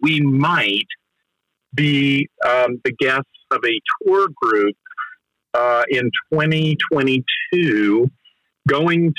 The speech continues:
to Romania to look at, um, Castle Dracula and do some other tour stuff. But,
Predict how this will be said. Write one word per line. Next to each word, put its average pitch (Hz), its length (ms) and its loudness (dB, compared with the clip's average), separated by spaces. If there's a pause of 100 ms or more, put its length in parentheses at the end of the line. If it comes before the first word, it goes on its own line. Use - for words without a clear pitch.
(100)
to 135 280 2
Romania 120 880 0 (220)
to 120 720 0
look 131 280 0 (140)
at, 120 180 0 (380)
um, 113 480 0 (120)
Castle 123 400 0
Dracula 123 840 0
and 117 340 -2
do 131 160 0 (100)
some 117 100 0
other 123 360 2 (180)
tour 117 200 2
stuff. 110 360 0 (460)
But, 127 180 -2